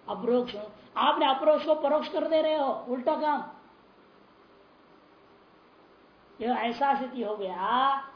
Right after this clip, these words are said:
जो आदमी लाभ कमाने के चक्कर में गया, वो मूल को भी खो लिया, मूल भी गया, लाभ तो दूर की बात है। वही हालत है, अपनी अपरोक्षता भी हम खो गए।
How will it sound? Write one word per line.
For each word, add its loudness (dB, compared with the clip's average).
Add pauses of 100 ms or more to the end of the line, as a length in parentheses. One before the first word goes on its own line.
(140)
जो 2
आदमी 2
लाभ -2
कमाने -4
के -4
चक्कर -8
में -8
गया, 2
वो -6
मूल -2
को 2
भी -4
खो 6
लिया, 4 (1600)
मूल 0
भी 0
गया, 4 (580)
लाभ 2
तो -6
दूर -4
की -6
बात -2
है। -16 (1000)
वही 0
हालत 2
है, -6 (220)
अपनी 0
अपरोक्षता 2
भी 0
हम -2
खो 2
गए। 4